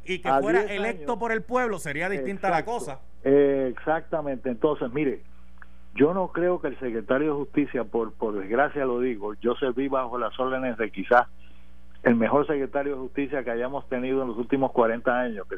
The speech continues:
Speaker 2: se llama, eh, don el señor Soler Favale. Y, y comentábamos que en,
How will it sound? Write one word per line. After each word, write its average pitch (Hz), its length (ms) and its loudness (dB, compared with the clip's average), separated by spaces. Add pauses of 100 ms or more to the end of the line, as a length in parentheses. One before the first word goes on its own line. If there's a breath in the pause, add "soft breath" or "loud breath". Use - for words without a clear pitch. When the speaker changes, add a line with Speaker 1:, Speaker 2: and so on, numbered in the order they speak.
Speaker 2:
se 95 60 -2
llama, 123 420 4 (800)
eh, 107 560 2
don 107 800 -2 (380)
el 104 180 0
señor 117 400 4
Soler 117 300 0
Favale. 120 500 0 (2250 loud breath)
Y, 127 800 10 (200)
y 131 260 -2
comentábamos 151 840 -4
que 127 280 -6
en, 127 180 -8